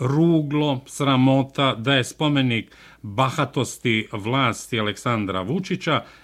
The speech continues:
i da ga treba izmestiti ili srušiti.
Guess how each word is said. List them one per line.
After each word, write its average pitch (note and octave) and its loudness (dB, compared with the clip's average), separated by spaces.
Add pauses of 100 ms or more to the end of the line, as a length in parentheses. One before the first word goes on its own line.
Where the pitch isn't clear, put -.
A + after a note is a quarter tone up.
(100)
i G#3+ 0
da D3+ 0
ga A2 -4
treba F#2 -6 (100)
izmestiti E3+ -2
ili B2+ 0
srušiti. - -14